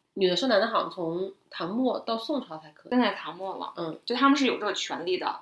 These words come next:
Speaker 1: 对。
Speaker 2: 然后他们又可以，因为之前是女性不能出家门的嘛，他们只要扮女扮男装就可以出门。
Speaker 1: 没有，没有，没有，女性不能出家门是从后来那个，就是儒家上来，就是，
Speaker 2: 唉。
Speaker 1: <laughs> 叫什么那个，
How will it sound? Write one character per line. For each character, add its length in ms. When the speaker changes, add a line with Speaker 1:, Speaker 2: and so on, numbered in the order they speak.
Speaker 1:
对。 260
Speaker 2:
然 20
后 80
他 100
们 80
又 80
可 200
以， 140
因 140
为 80
之 160
前 240
是 140
女 140
性 220
不 60
能 120
出 140
家 180
门 200
的 100
嘛， 160
他 100
们 120
只 100
要 120
扮 300
女 140
扮 220
男 180
装 140
就 60
可 40
以 0
出 80
门。 0
Speaker 1:
没 0
有， 0
没 0
有， 80
没 80
有， 40
女 40
性 320
不 80
能 100
出 80
家 140
门 180
是 140
从 300
后 180
来 220
那 200
个， 360
就 80
是 180
儒 220
家 120
上 320
来， 240
就 160
是， 360
Speaker 2:
唉。 80
Speaker 1:
<laughs> 320
叫 180
什 160
么 140
那 180
个， 240